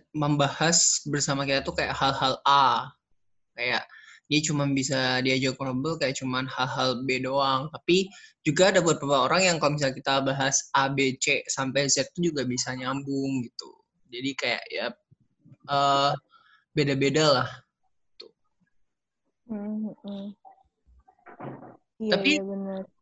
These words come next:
Speaker 1: mm-mm. Tapi
Speaker 2: Hmm.
Speaker 1: pernah nggak sih, Rom, kamu kayak, eh, mungkin bisa, nggak tahu sih, tapi kalau menurutku memang kehidupan pada saat perkuliahan itu kan memang kehidupan dewasa, di mana orang-orang,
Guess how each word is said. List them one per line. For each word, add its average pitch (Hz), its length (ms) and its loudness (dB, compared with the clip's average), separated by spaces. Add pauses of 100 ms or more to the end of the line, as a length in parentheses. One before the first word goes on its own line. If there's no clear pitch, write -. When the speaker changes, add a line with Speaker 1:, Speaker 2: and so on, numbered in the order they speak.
(140)
Speaker 1:
mm-mm. 143 260 -4 (300)
Tapi 196 160 6
Speaker 2:
Hmm. 226 80 2
Speaker 1:
pernah 294 140 0 (100)
nggak 170 80 6
sih, 170 160 2
Rom, 202 160 0
kamu 180 400 2
kayak, 151 360 2 (200)
eh, 143 540 4 (840)
mungkin 240 400 4
bisa, 175 480 4
nggak 165 240 2
tahu 214 80 6
sih, 175 160 2
tapi 170 240 2
kalau 165 240 4
menurutku 151 320 -2
memang 156 560 2
kehidupan 147 1120 -4 (400)
pada 147 320 0
saat 143 320 -2
perkuliahan 151 480 -4
itu 185 240 -10
kan 208 160 -2
memang 160 320 0
kehidupan 147 560 -4
dewasa, 135 560 -4
di 143 160 -4
mana 160 320 0
orang-orang, 147 640 0